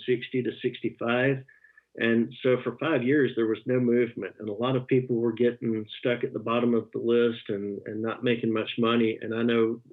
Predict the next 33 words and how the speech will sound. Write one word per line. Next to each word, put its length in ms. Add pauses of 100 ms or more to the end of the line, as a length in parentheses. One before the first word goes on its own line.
(200)
several 300
people 600 (640)
who 440 (100)
took 260
that 220 (160)
opportunity 680
to 160
exit 300
aviation 600
altogether. 720 (260)
Now, 800 (240)
things 260
have 100 (140)
turned. 460 (240)
The 120
regionals 520
are 100
paying 280
a 40
lot 320
more. 360
I'm 240 (100)
seeing 220
a 60
lot 260
of 160 (100)
fifty 380
to 400 (260)
seventy 400
thousand 380
dollar 540 (180)
first 320
year 420